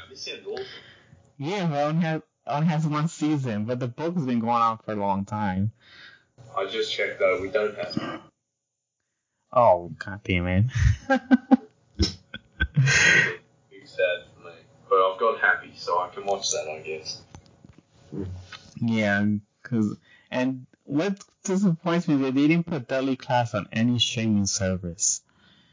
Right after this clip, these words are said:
Speaker 2: They only put it on live T V, and I was only able, able to watch it on Spectrum app,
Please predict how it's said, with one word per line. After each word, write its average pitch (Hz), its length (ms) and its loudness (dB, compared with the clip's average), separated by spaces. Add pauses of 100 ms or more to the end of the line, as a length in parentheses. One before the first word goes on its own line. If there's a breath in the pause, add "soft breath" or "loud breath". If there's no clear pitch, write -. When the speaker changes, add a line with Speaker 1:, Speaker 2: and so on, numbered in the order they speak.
(580 soft breath)
Speaker 2:
They 107 120 0
only 120 260 0
put 120 280 -6
it 117 300 -2 (960)
on 104 640 0
live 110 580 -2
T 117 240 0
V, 98 560 0 (600)
and 104 140 -2
I 120 340 2
was 143 140 -4
only 131 240 0
able, 120 180 -2
able 117 320 -2
to 113 80 -2
watch 110 360 -2
it 113 40 -2
on 101 140 0
Spectrum 107 500 -6
app, 90 260 2